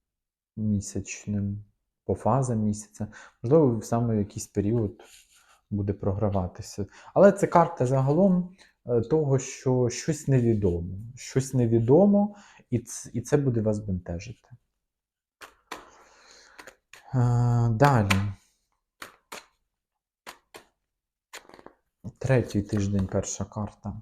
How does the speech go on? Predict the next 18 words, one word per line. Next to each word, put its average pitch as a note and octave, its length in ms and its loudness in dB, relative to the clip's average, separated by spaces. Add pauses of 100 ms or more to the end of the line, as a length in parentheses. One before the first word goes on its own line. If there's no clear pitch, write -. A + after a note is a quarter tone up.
(180)
Король C3+ 360 4
жезлів. G2+ 540 -4 (840)
Ем, C3 440 -2 (100)
чоловік, - 840 -2
е, C#3+ 40 -4 (160)
вогняної A#2 720 0
стихії A#2 920 -8 (280)
може A#2+ 480 -2 (180)
програтись G#2 760 -4
будь-яким G2+ 420 -6
чином G3 340 -2
в D3+ 60 -2
вашому A#2 360 -4
житті, G#2 360 -4
буде G#2+ 280 -2
з F#2+ 100 -8
вами D#3+ 320 -2
поряд, D3 560 -2